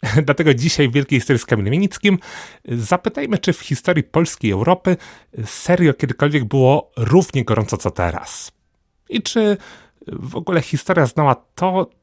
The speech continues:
co my rozumiemy jako upały. Dzisiaj może trochę trudno to sobie wyobrazić, ale skrajna fala upałów z tysiąc dziewięćset dwudziestego pierwszego roku, ten skwar tysiąclecia, nie była traktowana nad Wisłą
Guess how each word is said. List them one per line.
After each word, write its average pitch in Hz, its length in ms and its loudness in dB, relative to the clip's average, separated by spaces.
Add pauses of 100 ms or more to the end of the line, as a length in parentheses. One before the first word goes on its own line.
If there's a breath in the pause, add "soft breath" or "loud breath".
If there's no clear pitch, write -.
(140)
co - 260 -4
my 117 320 2
rozumiemy 110 460 0
jako - 180 -6
upały. 92 480 -6 (1000 loud breath)
Dzisiaj 190 460 0 (280)
może - 320 -2
trochę 160 220 2
trudno 185 460 -2
to 131 120 -2
sobie 123 180 2
wyobrazić, 101 800 -2 (440 loud breath)
ale 107 220 -6
skrajna 143 560 0
fala 131 240 2
upałów 127 420 2
z - 80 -12
tysiąc 117 280 0
dziewięćset 123 300 0
dwudziestego 110 460 -4
pierwszego 107 340 0
roku, 135 420 2 (460 loud breath)
ten 104 240 0
skwar - 580 -2
tysiąclecia, 110 840 -2 (640 loud breath)
nie 269 260 -10
była - 200 -4
traktowana 190 520 0
nad 139 200 0
Wisłą 180 580 0